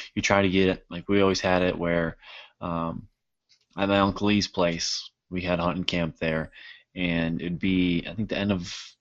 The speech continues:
end of November, we would go. We'd do bow hunting and a little bit of rifle hunting. And, uh, we'd always watch the Michigan-Ohio State game on this little T V. Like, we could drive five miles and be right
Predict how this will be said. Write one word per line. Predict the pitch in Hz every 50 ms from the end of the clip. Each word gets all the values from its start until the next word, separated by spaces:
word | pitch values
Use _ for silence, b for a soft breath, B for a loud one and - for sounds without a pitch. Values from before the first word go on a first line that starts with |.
| _ _ -
end | 101 110 113
of | 104
November, | 95 90 82 76 87 85 90 95 110 120 131 135 131 - _ _ _ _ _ -
we | 101 107 113
would | 107 104 117
go. | 113 113 120 127 139 135 - - _ _ _ -
We'd | 92 95 90
do | 98 90
bow | 87 98 101 104 98
hunting | 107 107 104 104 104 104 98 92
and | 90 87
a | 90
little | 92 95 98 85
bit | 95 85
of | 78
rifle | 82 90 98 - - 110 110 107 B B B B B B B B _ -
hunting. | 117 113 120 123 127 123 123 - _ _ _ _ _ _ _ _ _ _ _ _ - - 113
And, | 104 95 92 90 87 87 87
uh, | 87 85 82 82 80 80 80 - B B B B B B B B B B -
we'd | 104 104
always | 101 104 107 104 95
watch | 92 92 95 98 95 - - - - - - - -
the | 87 92 87 87
Michigan-Ohio | 90 98 98 - - 101 87 98 95 92 87 80 90 95 90 87
State | - - - 95 92 90 -
game | 82 80 80 80 76
on | 82 92 92
this | 90 87 - -
little | 98 95 98 101 101 98 101 98 101 95 92 -
T | - - 101 95 90
V. | 90 95 90 82 76 76 - _ _ _ _ _ _ -
Like, | 90 -
we | 127 131 -
could | 240 90
drive | - 98 95 110 107 90 -
five | - 92 85 87 85
miles | 82 87 92 95 87 80 80 80 - 82
and | 80 76
be | 85 85
right | 82 80 80